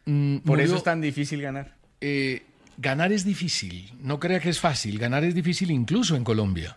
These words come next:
Speaker 2: Mm.
Speaker 1: donde las oportunidades y el abanico de candidatos está mucho más abierto, pero es difícil, en el fútbol no es fácil ganar. Entre otras cosas, le voy a contar una historia antes de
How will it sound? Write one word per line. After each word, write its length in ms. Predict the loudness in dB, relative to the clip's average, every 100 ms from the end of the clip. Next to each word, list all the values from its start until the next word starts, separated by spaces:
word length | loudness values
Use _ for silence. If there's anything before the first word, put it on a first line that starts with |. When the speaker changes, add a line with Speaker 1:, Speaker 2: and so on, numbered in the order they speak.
| -14 -6
Speaker 2:
Mm. 180 | -6 -4 2
Speaker 1:
donde 300 | 2 4 2
las 200 | 0 0
oportunidades 960 | 0 0 -2 0 0 2 4 2 2
y 80 | 2
el 120 | 2
abanico 520 | 2 2 2 2 2
de 100 | 0
candidatos 880 | 0 0 2 2 2 0 -2 -6 -12 _ -20 -20 -12 -2
está 320 | 0 0 0
mucho 340 | 2 2 2 0
más 200 | 2 2
abierto, 600 | 2 2 2 -4 -8 -10 _ _ _ -8
pero 180 | -4 0
es 60 |
difícil, 500 | 0 0 0 0 -2
en 120 | 0 -2
el 100 | 0
fútbol 460 | 2 2 0 -2 -8 -20 -6
no 200 | 0 2
es 100 | 2
fácil 280 | 2 2 2
ganar. 300 | 2 2 2 2
Entre 220 | 2 2
otras 240 | 0 0
cosas, 160 | 0 0
le 60 | 2
voy 80 | 0
a 40 |
contar 260 | 0 0 0
una 100 | 0
historia 540 | 0 0 2 -2 -6 _ _ _ -20 -14 0
antes 540 | 0 2 2 0 2
de 640 | 2 2 2 2 0 -2